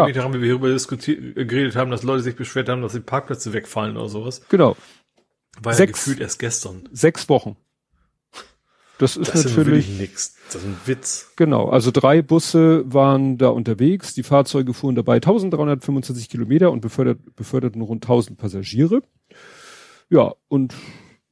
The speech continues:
Speaker 2: ist jetzt halt vorbei, die Aktion. Okay.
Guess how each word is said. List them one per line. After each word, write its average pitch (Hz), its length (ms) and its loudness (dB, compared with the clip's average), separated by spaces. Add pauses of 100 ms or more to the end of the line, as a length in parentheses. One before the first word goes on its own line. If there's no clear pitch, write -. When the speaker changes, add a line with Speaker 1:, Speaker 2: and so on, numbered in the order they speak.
Speaker 2:
ist - 220 0
jetzt - 380 2
halt - 360 0 (180)
vorbei, 98 480 0 (180)
die 87 200 -14 (240)
Aktion. - 340 -8 (520)
Okay. - 300 2